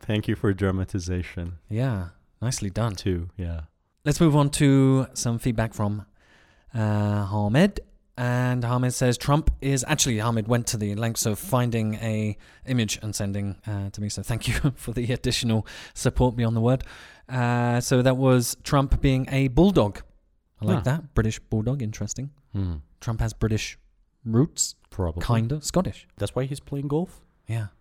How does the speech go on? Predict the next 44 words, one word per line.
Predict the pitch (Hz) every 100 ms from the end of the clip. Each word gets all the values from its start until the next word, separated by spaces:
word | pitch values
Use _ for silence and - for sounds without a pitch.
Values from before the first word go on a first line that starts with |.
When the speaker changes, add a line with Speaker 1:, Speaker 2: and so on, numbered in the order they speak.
| _
Speaker 1:
Oh. | 113 85 - _ _
Speaker 2:
Well, | 101 90 - _ _ _ _ _ _ _ _
one | 101 90
of |
the | 92
reasons, | 101 101 113
maybe. | 120 131 143 - - _
Speaker 1:
Hmm. | 101 95 143
Speaker 2:
And | 139
Hamed | 151 170 180 175 160
also | 160 185 - 175
says | - 175
that | 170 165
Biden | 180 185
is | 190
a | 185
weasel. | 180 226 208 175 98 -
That | 139 170
is | 156 147 123
interesting, | 117 110 113 - 110
a |
weasel. | 117 165 165 123
And, | 123 123
and | 131 127 117
the | 170
picture | 185 - 135
he | 127
sent | - 127 135
very | 139 139
much | 147 -
<laughs> | 156
did | 160 143
look. | 147 139 - - - -
Speaker 1:
Yeah. | - 170
<laughs> |
Speaker 2:
I | 160
could | 151 165
see | 185
the | 175 170
link | 180 226
there. | - 101 98
I | 120
like | 123 139 165
that. | 101 92